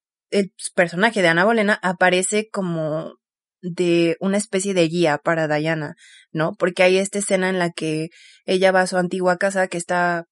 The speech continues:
pues, súper en ruinas, ¿no? Ya las escaleras están que se deshacen y ella se quiere tirar por esas escaleras, ¿no? Porque, pues, ya está como harta de todo.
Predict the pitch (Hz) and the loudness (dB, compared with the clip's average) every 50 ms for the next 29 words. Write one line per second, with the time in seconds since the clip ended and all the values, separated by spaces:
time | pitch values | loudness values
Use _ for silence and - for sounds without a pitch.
0 | _ _ - 170 170 - - 175 170 - 165 165 160 160 160 160 175 185 202 202 | _ _ -8 -6 -6 -4 -4 -4 -2 -2 -2 -2 -2 -2 -2 -2 -2 -2 0 0
1 | 175 160 165 - 160 165 180 170 175 165 165 165 170 170 165 - - 151 156 160 | -2 -4 -4 -6 -6 -6 -4 -2 -2 0 0 -2 -2 -4 -6 -8 -6 -6 -6 -4
2 | 160 160 165 165 - 156 - - 156 156 160 160 170 165 - 165 156 151 151 - | -4 -4 -4 -6 -8 -10 -10 -8 -8 -8 -8 -8 -8 -6 -4 -4 -4 -4 -4 -4
3 | - 170 170 170 - 175 202 254 302 _ - - - - - - _ _ _ _ | -2 -2 -2 -2 -4 -4 -4 -6 -6 _ -16 -20 -20 -20 -20 -20 _ _ _ _
4 | - 214 226 226 233 233 220 269 277 - 220 220 - 208 214 233 226 202 190 185 | -4 -2 0 2 4 4 4 4 4 2 0 -2 0 0 0 0 0 0 2 2
5 | 208 214 220 - - _ _ - 196 196 190 208 202 202 202 180 - - 151 160 | 2 2 0 -4 -10 _ _ -4 -4 -2 -2 -2 -2 0 -2 -2 -2 0 0 2
6 | 180 190 175 160 170 - 165 160 185 208 - 175 170 - 165 160 156 - _ _ | 2 2 0 -2 -2 -4 -6 -6 -6 -6 -6 -8 -6 -4 -4 -4 -6 -6 _ _
7 | - 175 175 175 185 185 - - 160 - 208 190 165 151 156 165 160 - 190 175 | -6 -4 0 2 2 2 2 -2 -4 -2 -2 0 2 2 2 2 0 0 0 0
8 | 151 156 151 - 170 165 175 202 240 | 0 0 0 0 0 0 0 0 -2